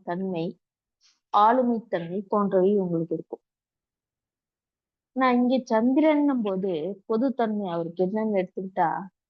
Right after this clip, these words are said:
அவர் ரொம்ப அழகானவர், இடமாற்றம்,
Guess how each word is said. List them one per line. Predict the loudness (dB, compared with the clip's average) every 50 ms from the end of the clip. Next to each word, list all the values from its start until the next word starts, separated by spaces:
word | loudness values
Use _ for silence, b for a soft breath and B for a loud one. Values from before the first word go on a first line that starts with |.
| _ _ _ _ _ _ _ _ _ _ _ _
அவர் | -2 0 0 2
ரொம்ப | 2 4 4 4 4 4
அழகானவர், | 4 4 2 0 -2 -2 -4 -4 -2 -4 -4 -6 -8 -10 _ _ _ _ _ _ -20 -20 -20 -20 _ _ _ _ -12 -10 -10 -10 -12 -18 -20 _ _ _ _ -10 -8 -6 -6 -6 -8 -12 -16 _ _ _ _ _ -2
இடமாற்றம், | 2 4 6 6 8 6 6 6 6 4 0 -4 -6 -8 -8